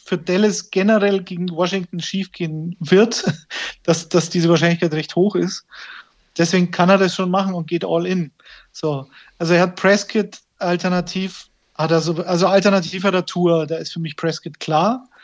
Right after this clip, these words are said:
vorne. Dann hat er Amari Cooper gegen Washington. Amari Cooper liebt eigentlich das Washington Football Team und er spielt zu Hause und er ist nicht verletzt. Also Cooper war letzte Woche kacke. Ich sage Amari Cooper,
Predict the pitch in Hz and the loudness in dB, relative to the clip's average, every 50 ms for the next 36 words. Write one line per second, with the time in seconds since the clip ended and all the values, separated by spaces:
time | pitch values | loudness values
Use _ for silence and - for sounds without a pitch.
0 | - - - _ _ _ _ _ _ - - - 202 202 208 208 214 214 214 214 | -20 -20 -20 _ _ _ _ _ _ -8 0 4 4 6 6 6 4 2 0 -2
1 | 220 220 220 _ _ _ _ _ - - 175 170 180 180 190 185 175 170 165 165 | -2 -4 -8 _ _ _ _ _ -6 -4 -2 0 0 0 0 0 0 0 2 2
2 | 175 180 180 180 - - 233 226 240 220 185 208 190 180 180 175 196 202 - 226 | 2 2 0 0 -2 -2 0 2 2 2 2 0 -2 0 0 2 2 2 2 0
3 | 220 208 214 220 208 175 175 180 190 190 185 - 226 208 - 220 202 190 185 208 | -2 0 -2 -4 -2 -2 0 0 0 -2 -2 -4 -4 -2 0 0 0 2 2 0
4 | 220 214 - - - 190 175 170 170 165 170 180 151 160 175 165 175 180 170 160 | 0 -2 -4 -6 -6 -2 -2 -2 -2 -2 -4 -4 -2 0 0 2 2 0 -2 -2
5 | 190 196 - 185 165 151 - 175 175 190 220 - - - - - - - - - | -4 -2 0 0 0 0 0 0 0 0 -2 -6 -10 -16 -16 -16 -16 -18 -18 -20
6 | _ _ - 202 202 226 185 - - 208 185 175 202 185 147 147 151 165 180 165 | _ _ 2 4 6 6 4 4 2 0 0 2 2 2 2 4 2 2 2 2
7 | 160 151 143 143 - _ - 196 185 190 196 190 175 165 - - - _ _ - | 0 -2 -4 -6 -6 _ -2 0 2 4 4 2 2 0 -2 -8 -12 _ _ 0
8 | 180 190 175 180 - - 180 160 151 143 135 - - - - - - 170 175 180 | 2 2 2 0 -2 -2 -2 0 0 -2 -4 -6 -10 -14 -10 -8 -2 0 0 0
9 | 180 - - 262 262 254 277 233 202 196 196 220 208 - - 208 190 170 180 170 | 0 2 2 2 4 6 6 6 6 4 4 2 2 2 4 4 4 4 2 2
10 | - - 196 208 - 226 220 220 226 240 - _ - 214 185 - - - 196 185 | 2 2 0 2 4 4 4 4 2 0 -4 _ -2 -2 -2 0 2 2 4 4
11 | 175 180 185 185 185 185 165 170 165 165 165 165 - 220 208 - 208 202 190 196 | 4 2 0 0 0 -2 0 2 2 2 0 0 0 -2 0 2 2 2 2 0
12 | - | -4